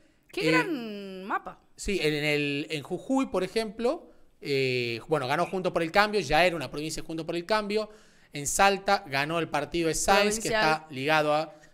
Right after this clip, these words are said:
Speaker 2: el
Speaker 1: El
Speaker 2: peronismo.
Speaker 1: partido que se llama de Sáenz.
Speaker 2: Claro, el partido, eh, ligado a Sergio Massa y al peronismo. En Tucumán también se mantiene el peronismo.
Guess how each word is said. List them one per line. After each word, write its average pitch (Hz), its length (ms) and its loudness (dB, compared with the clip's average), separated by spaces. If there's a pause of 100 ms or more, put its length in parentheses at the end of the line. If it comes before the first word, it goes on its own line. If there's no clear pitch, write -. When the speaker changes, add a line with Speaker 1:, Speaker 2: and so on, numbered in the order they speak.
Speaker 2:
el 131 120 -6
Speaker 1:
El 208 60 0
Speaker 2:
peronismo. 190 440 4
Speaker 1:
partido 254 200 4
que 247 120 -4
se 196 120 -6
llama 226 300 4
de 180 100 -6
Sáenz. 220 680 -4
Speaker 2:
Claro, 127 220 -4
el 120 60 -4
partido, 143 280 0
eh, 127 360 -2
ligado 143 300 2
a 139 60 0
Sergio 151 320 -4
Massa 165 280 -2
y 143 40 -2
al 127 100 -6
peronismo. 185 640 -6 (420)
En 139 200 -6
Tucumán 160 500 0 (180)
también 190 640 0
se - 220 -8
mantiene 131 840 -4
el 131 120 -8
peronismo. 185 720 -4